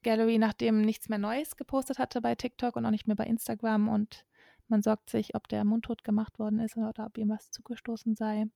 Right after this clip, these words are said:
Ich habe dann mal ein bisschen recherchiert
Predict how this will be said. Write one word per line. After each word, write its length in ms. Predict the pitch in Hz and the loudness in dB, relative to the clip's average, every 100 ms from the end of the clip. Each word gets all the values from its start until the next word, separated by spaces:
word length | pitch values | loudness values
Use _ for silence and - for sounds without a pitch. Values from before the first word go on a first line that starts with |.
| _ _ _ _ _ - | _ _ _ _ _ -18
Ich 80 | - | -18
habe 100 | - | -10
dann 100 | - | -2
mal 100 | 208 | -2
ein 60 | 202 | -2
bisschen 200 | - 214 | -2 -4
recherchiert 880 | 214 - 208 - - 240 269 302 | -4 -4 -4 -6 -6 -2 0 -2